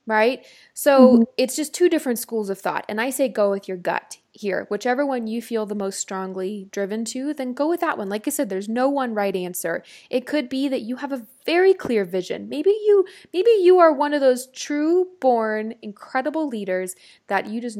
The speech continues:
Speaker 1: you've got it already pictured in your brain. You just need somebody to, to draw it for you,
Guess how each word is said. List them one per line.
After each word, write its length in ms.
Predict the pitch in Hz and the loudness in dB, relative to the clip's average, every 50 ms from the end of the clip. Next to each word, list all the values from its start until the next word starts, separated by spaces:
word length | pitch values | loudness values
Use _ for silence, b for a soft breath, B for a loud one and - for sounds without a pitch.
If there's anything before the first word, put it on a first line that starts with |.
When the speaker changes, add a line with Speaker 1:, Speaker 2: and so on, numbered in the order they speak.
| 202 - _ | -12 -12 _
Speaker 1:
you've 180 | - 247 240 - | -10 -10 -6 -4
got 180 | 247 233 190 | -4 -4 -4
it 100 | 190 - _ | -4 -6 _
already 260 | - 240 262 302 339 320 | -4 -2 0 0 -2 -2
pictured 340 | - 262 - - 262 220 | -4 -8 -12 -10 -8 -8
in 100 | 233 214 | -6 -6
your 100 | 202 202 | -8 -8
brain. 300 | 185 196 190 190 190 190 | -6 -6 -6 -6 -8 -10
You 140 | 196 226 240 | -10 -12 -12
just 420 | 208 - - - 285 339 359 - - | -12 -10 -4 -2 -2 -2 -2 -4 -6
need 180 | 269 233 208 | -8 -8 -6
somebody 540 | - - 202 196 190 196 185 190 190 190 190 _ - | -6 -8 -6 -6 -6 -6 -6 -6 -8 -10 -12 _ -12
to, 200 | - 190 180 175 - _ _ _ | -12 -12 -12 -12 -16 _ _ _
to 100 | - - | -14 -14
draw 380 | 180 165 - 190 190 196 202 196 | -14 -12 -6 -2 0 2 2 2
it 140 | 190 - - | 0 -2 -4
for 240 | - - - - - | -8 -6 -6 -4 -4
you, 300 | - - - - 196 | -6 -6 -8 -10 -10